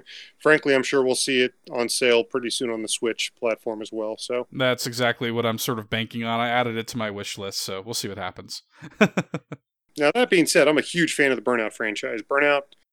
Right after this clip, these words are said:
Speaker 1: uh, Three Takedown, Burnout Revenge.
Speaker 2: Yeah.
Speaker 1: I played the code right off the discs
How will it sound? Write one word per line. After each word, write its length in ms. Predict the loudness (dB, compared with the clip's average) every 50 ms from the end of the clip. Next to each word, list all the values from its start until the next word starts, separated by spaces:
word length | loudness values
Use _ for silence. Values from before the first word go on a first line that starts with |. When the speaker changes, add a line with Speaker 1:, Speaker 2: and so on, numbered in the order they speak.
| _ _ _ _ _ 0
Speaker 1:
uh, 220 | 4 4 4 4
Three 260 | 2 0 0 0 0 2
Takedown, 720 | 4 4 4 4 4 2 2 2 2 2 2 0 0 0
Burnout 300 | 2 2 2 2 0 -2
Revenge. 720 | -4 -4 0 0 2 2 2 2 0 0 -2 -2 -4 -6 _ _ _ _
Speaker 2:
Yeah. 160 | -8 -2 0 2
Speaker 1:
I 360 | 4 4 4 4 4 2 0 -4 _ -14
played 600 | -6 -2 0 2 4 4 2 2 0 -4 -6 -12 _ _
the 160 | 0 0 0
code 600 | 0 0 -4 -4 0 2 4 4 4 4 2 0 -4
right 380 | -8 -8 -4 0 2 4 6 6
off 200 | 4 2 2 0
the 80 | -4 -4
discs 520 | -2 -2 -2 -2 -2 -4 -4 -4 -4 -4